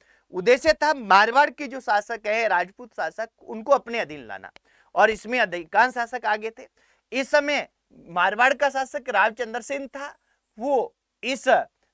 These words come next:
दरबार में आया था, परंतु अकबर की अधीनता उसने स्वीकार नहीं की थी। ये अपने को ध्यान रखना है साथियों। ये क्या है? ये हमारे कुछ एक महत्वपूर्ण क्वेश्चन थे टेस्ट नंबर तीन के। अब टेस्ट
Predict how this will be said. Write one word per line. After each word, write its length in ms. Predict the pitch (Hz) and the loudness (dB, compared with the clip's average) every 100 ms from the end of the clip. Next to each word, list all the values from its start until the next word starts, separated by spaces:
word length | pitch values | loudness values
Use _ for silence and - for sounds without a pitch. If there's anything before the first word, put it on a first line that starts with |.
| 151 | -2
दरबार 380 | 190 196 262 | 0 4 2
में 100 | 269 | 2
आया 220 | 247 254 294 | 0 0 0
था, 300 | 214 135 - _ _ _ | -6 -12 -14 _ _ _
परंतु 400 | 220 247 247 262 240 - | 4 4 -2 -12 -4 2
अकबर 380 | 220 226 285 | 2 2 0
की 180 | 277 247 | 0 -4
अधीनता 500 | 220 185 180 180 214 | -6 -6 -10 -4 0
उसने 420 | 226 196 196 202 240 | 0 -2 -12 -16 -16
स्वीकार 680 | - 185 165 196 226 269 - - | -14 -14 0 4 4 2 -6 -20
नहीं 340 | 165 127 254 214 | -18 -10 -8 -8
की 160 | 156 | -12
थी। 240 | - 104 _ _ _ _ 175 | -18 -20 _ _ _ _ -2
ये 120 | 269 | 2
अपने 340 | 233 214 190 | 2 0 -12
को 120 | 180 | -14
ध्यान 280 | 185 139 123 | -14 -12 -12
रखना 220 | 110 120 | -14 _
है 60 | 101 | -20
साथियों। 360 | - - _ _ _ _ _ _ _ | -20 -20 _ _ _ _ _ _ _
ये 180 | 170 247 | -8 -6
क्या 160 | 254 294 | -2 0
है? 260 | 285 294 - 165 | 2 0 -4 -10
ये 180 | 214 | 2
हमारे 320 | 277 269 262 254 | 2 2 0 -2
कुछ 280 | 254 - 285 | -8 -14 -14
एक 140 | 226 | -12
महत्वपूर्ण 600 | 220 226 226 233 269 254 | -4 -4 -4 -8 -10 -12
क्वेश्चन 320 | 247 233 254 | -12 -12 -14
थे 160 | 240 240 | -8 -10
टेस्ट 360 | - 208 226 | -6 -8 -8
नंबर 240 | 254 247 233 | -10 -6 -6
तीन 340 | 208 269 285 | -8 -10 -10
के। 240 | 208 156 - _ _ _ | -12 -14 -16 _ _ _
अब 180 | 240 226 | 0 0
टेस्ट 240 | 233 233 | -2 -4